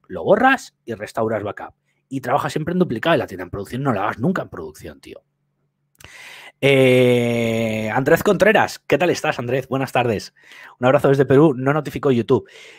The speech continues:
Lo estábamos comentando, am, lo comentamos al principio del directo. Eh, a ver, voy a tratar, Andrés, que de ahora en adelante todos los directos sean a esta hora. Eh, comenzaremos a las cinco de la tarde, hora española.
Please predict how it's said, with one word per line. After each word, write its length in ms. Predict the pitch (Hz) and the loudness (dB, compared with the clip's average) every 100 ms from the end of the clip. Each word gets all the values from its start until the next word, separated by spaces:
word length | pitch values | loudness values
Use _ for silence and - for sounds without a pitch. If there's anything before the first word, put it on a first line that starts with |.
| _ _ _ _ | _ _ _ _
Lo 60 | 131 | -4
estábamos 360 | 135 180 233 - | 0 2 2 0
comentando, 640 | 214 170 190 202 131 104 | -2 0 -2 0 -2 -2
am, 720 | - 127 127 120 120 117 113 107 | -4 -2 -2 -4 -8 -8 -10 -8
lo 160 | 135 127 | -2 -2
comentamos 340 | 127 127 185 | 0 -2 0
al 80 | 190 | 0
principio 400 | 160 151 156 151 | -2 -4 -2 0
del 140 | 123 | 0
directo. 520 | 113 127 - 127 147 - | 0 -4 0 0 0 -4
Eh, 760 | - 113 110 107 104 104 98 95 - | -4 -2 -2 -2 -2 -4 -6 -8 0
a 80 | 131 | 2
ver, 200 | 117 - | 2 -2
voy 340 | 131 123 151 | -8 2 4
a 100 | 196 | 4
tratar, 400 | 202 175 175 170 175 | 2 -2 0 -2 -4
Andrés, 400 | 120 120 147 - | -6 -6 -6 -6
que 100 | 110 | -4
de 80 | 104 | -2
ahora 140 | 131 | -2
en 80 | 156 | -2
adelante 500 | 139 135 143 139 165 | -2 -2 -2 0 0
todos 320 | - 147 151 | 2 0 2
los 140 | 151 | 2
directos 320 | 123 143 - - | 0 -4 -6 -8
sean 180 | 123 | -6
a 60 | 120 | -6
esta 240 | - - | -4 0
hora. 320 | 95 90 - _ - | 0 -2 -10 _ -8
Eh, 300 | 98 95 92 | -6 -6 -6
comenzaremos 460 | 98 98 104 110 113 | -10 -14 -12 -10 -6
a 80 | |
las 140 | 110 - | -6 -6
cinco 200 | 110 120 | -6 -2
de 60 | |
la 80 | 104 | -2
tarde, 240 | 101 110 104 | 0 0 -2
hora 120 | 101 | -2
española. 540 | - 120 135 160 190 | -2 0 4 4 4